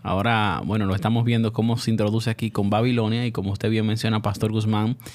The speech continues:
eh, en el tiempo, eh, del fin, cuando se utilice esa Babi-, Babilonia simbólica que ejerza, eh, poder y rebelión en contra de Dios, va a recibir su juicio. Entonces el juicio de Dios viene en contra de esas naciones y que se rebelan en contra de Dios.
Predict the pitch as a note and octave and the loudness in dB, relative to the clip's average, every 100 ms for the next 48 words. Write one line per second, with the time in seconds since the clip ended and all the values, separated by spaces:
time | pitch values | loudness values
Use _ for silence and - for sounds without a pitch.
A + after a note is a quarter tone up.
0 | - - - G2 G2+ - A2 G#2 G2+ A2 | -20 -18 -4 0 0 0 0 0 0 0
1 | A#2 C3 C3 B2+ G2+ G#2+ G2 E2+ A2 A2 | 0 0 -2 -2 -2 -2 -2 -2 -2 -2
2 | D3 D#3+ B2+ E3+ D4+ A2+ G2+ F2 E2 C#2+ | 0 0 0 0 -4 -2 -2 -2 -4 -6
3 | - - G2 G#2 G#2+ D3+ - A2 A#2 G#2+ | -8 -6 -4 -2 0 0 -2 -4 -2 -2
4 | G#2 F#2 G#2 G#2 G2+ A#2 A2+ A2+ A2 A2+ | -2 -4 -2 0 0 0 0 -2 0 0
5 | G#2+ G#2 F#2+ G2+ G2 A#2+ A#2+ G#2 A2 - | 0 -2 -6 -4 -4 -2 -2 -4 -6 -8
6 | - - - - G#2 G#2+ A#2 A2 A#2+ B2+ | -20 -20 -18 -4 -2 -2 -2 0 0 0
7 | A2+ A2 G#2 G#2+ A#2+ A#2 A#2 B2+ B2+ A#2+ | 0 0 0 0 -2 -2 -2 0 0 -2
8 | - C#3 C3+ D3 C#3 A#2+ A#2 B2 A#2+ A2+ | -4 0 2 0 0 0 0 0 0 -2
9 | G2 - - - - - F#2+ G#2+ B2 A#2 | -2 -6 -10 -18 -20 -8 -4 -2 -2 -2
10 | G#2+ A#2+ D3+ D#3+ C#3+ C3 A2+ A#2 B2+ A2 | 0 0 0 0 0 0 0 0 2 0
11 | F2+ - - - - A2+ B2 B2+ A#2+ G#2+ | -2 -8 -20 -14 -4 -2 0 2 2 2
12 | G#2 A#2+ A2+ G#2+ A2+ A2+ A2 A2 - G2 | 0 0 0 0 0 0 0 -2 -2 -2
13 | F#2 F2 - - - - - - A#2 B2 | -2 -4 -10 -18 -20 -20 -10 -4 0 2
14 | A2 D3 D3+ A2 G2+ F#2+ F#2+ F2+ C#2+ - | 2 2 2 2 0 0 0 0 -4 -6
15 | - | -12